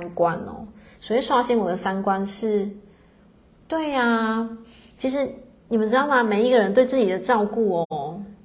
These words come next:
你以为你有在照顾自己，可是经常或许我们还是太忽略了某些东西。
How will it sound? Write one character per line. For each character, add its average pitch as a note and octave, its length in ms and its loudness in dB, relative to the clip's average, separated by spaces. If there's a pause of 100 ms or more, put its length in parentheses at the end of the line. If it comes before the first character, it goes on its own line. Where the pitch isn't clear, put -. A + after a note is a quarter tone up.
(840)
你 D#4+ 180 4
以 C#4 40 6
为 G#3+ 140 8
你 A3 120 6
有 B3 100 8
在 A#3 100 8
照 A#3 160 4
顾 A3+ 140 4
自 A3+ 120 0
己， D#3 280 -6
可 - 100 -10
是 B3+ 160 -4
经 A#3 240 -2
常 G3 260 -8
或 B3 280 6
许 - 320 -6
我 F#3+ 120 -2
们 F3 140 -4
还 F#3+ 160 -2
是 G3+ 140 -4
太 A#3 200 -2
忽 G3+ 280 0
略 G#3+ 160 4
了 F3+ 80 0
某 E3+ 200 -4
些 C#3 200 -8
东 - 240 -8
西。 - 360 -16